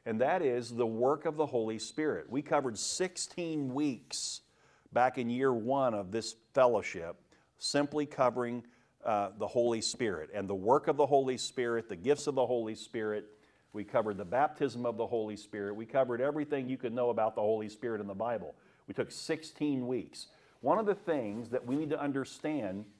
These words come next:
is that in the New Testament, after Christ went to the cross, we've been reconciled back to God through the work of Jesus Christ. The Holy Spirit, the minute a person is saved, the Holy Spirit comes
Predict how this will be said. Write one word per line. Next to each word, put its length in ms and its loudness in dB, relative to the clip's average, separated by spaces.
is 280 4
that 180 0
in 140 -2
the 80 0
New 200 0
Testament, 560 -4
after 420 0
Christ 600 -2
went 220 -2
to 100 0
the 80 0
cross, 580 2
we've 220 -4
been 180 0
reconciled 800 2
back 340 6
to 100 -2
God 400 2
through 320 6
the 80 4
work 320 4
of 100 -2
Jesus 440 -4
Christ. 580 -2
The 100 4
Holy 400 4
Spirit, 640 0
the 80 0
minute 380 0
a 120 -4
person 460 -4
is 120 -6
saved, 400 0
the 80 2
Holy 320 2
Spirit 800 -2
comes 320 -4